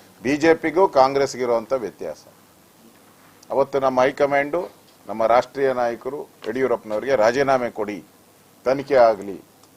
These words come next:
ಅದರಿಂದ ಹೊರಗಡೆ ಬನ್ನಿ, ಹೊರಗಡೆ ಬರ್ತಾ, ಬರ್ತೀರಾ ಅನ್ನೋ ವಿಶ್ವಾಸ ನಮಗಿದೆ" ಅಂತ ಹೇಳಿದ್ರು. ಇವತ್ತು ಕಾಂಗ್ರೆಸ್ ಏನ್ ಹೇಳ್ತಾ ಇದ್ದಾರೆ, "ನೀವು ಕರಪ್ಷನ್, ಕರಪ್ಷನ್ ಮಾಡಿರೋದು ಸರಿ ಇದೆ,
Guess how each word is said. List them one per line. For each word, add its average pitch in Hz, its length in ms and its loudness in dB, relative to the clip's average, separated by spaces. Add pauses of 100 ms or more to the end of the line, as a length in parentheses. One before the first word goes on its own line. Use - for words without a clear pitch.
(140)
ಅದರಿಂದ 131 260 -4
ಹೊರಗಡೆ 147 420 6
ಬನ್ನಿ, 120 300 0 (420)
ಹೊರಗಡೆ 147 340 4
ಬರ್ತಾ, 135 280 2 (160)
ಬರ್ತೀರಾ 113 420 0
ಅನ್ನೋ 110 140 0
ವಿಶ್ವಾಸ 117 420 -4
ನಮಗಿದೆ" 104 580 -6 (300)
ಅಂತ 113 160 -12
ಹೇಳಿದ್ರು. 104 460 -4
ಇವತ್ತು 165 300 2
ಕಾಂಗ್ರೆಸ್ 143 400 0
ಏನ್ 120 100 -4
ಹೇಳ್ತಾ 107 280 -6
ಇದ್ದಾರೆ, 101 300 -6
"ನೀವು - 480 -16
ಕರಪ್ಷನ್, 120 600 -2
ಕರಪ್ಷನ್ 120 420 -2
ಮಾಡಿರೋದು 104 340 -6
ಸರಿ 117 300 -6
ಇದೆ, 131 160 -2